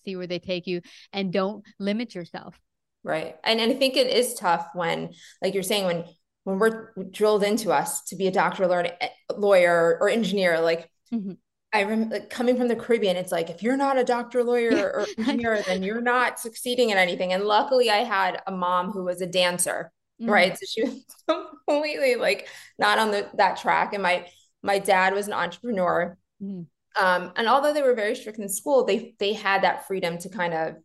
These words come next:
Speaker 1: Mm.
Speaker 2: allow me to, to kind of be more expressive. But that comes from, like, for our parents and the,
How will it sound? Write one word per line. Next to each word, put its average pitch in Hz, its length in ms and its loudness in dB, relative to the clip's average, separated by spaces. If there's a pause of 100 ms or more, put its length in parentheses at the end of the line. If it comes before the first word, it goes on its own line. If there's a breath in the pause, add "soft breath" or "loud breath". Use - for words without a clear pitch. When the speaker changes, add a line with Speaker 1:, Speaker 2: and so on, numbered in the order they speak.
(440)
Speaker 1:
Mm. 175 340 -8
Speaker 2:
allow 180 540 0
me 170 480 -6 (180)
to, - 260 -8
to 175 320 -4
kind 180 180 -4
of 175 60 -8
be 180 100 -6
more 175 220 -4
expressive. - 640 -4 (800 soft breath)
But 233 320 2
that 247 320 2
comes 277 440 -2
from, 156 380 -2
like, 160 200 -2
for - 100 0
our 190 200 2
parents 190 560 -4
and 170 220 -4
the, - 100 -4